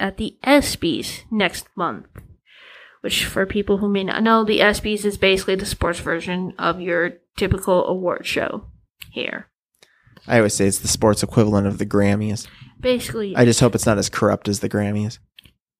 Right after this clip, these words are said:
Speaker 1: No, not really. Um, so every year they announce prior to the espies who's gonna win the Jimmy V Award for Perseverance. Obviously, this is a big deal because,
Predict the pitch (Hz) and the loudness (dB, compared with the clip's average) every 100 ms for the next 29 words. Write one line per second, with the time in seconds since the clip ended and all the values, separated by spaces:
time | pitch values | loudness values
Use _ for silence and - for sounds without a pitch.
0 | _ 233 233 196 175 185 151 - - - | _ -8 -4 -4 -4 -4 -6 -6 -16 -18
1 | - _ _ _ _ _ - 220 220 214 | -20 _ _ _ _ _ -4 0 2 2
2 | 196 - _ _ _ - 254 214 262 302 | 0 -10 _ _ _ 0 4 4 6 6
3 | 262 262 254 247 240 233 233 - 233 226 | 6 6 8 8 6 2 0 -2 -2 2
4 | 214 214 214 - - - 233 226 233 240 | 2 2 -4 0 0 2 4 4 4 2
5 | - 240 233 175 185 - 190 202 - 202 | 0 0 0 -2 -4 -8 -8 -8 -8 -8
6 | 196 196 202 196 196 190 190 190 190 190 | -6 -6 -6 -8 -10 -8 -8 -8 -8 -6
7 | 190 190 170 - - - - 220 262 285 | -6 -8 -14 -14 -20 -18 -20 -8 -4 -2
8 | 247 - - _ _ _ _ _ _ _ | -4 -10 -20 _ _ _ _ _ _ _
9 | _ _ _ 220 226 214 214 220 208 202 | _ _ _ 4 6 6 2 2 2 2
10 | 202 196 190 185 - - 311 302 285 226 | 0 -6 -4 -6 -6 2 4 4 2 -2
11 | 226 - 208 185 185 | -6 -4 -2 -2 -6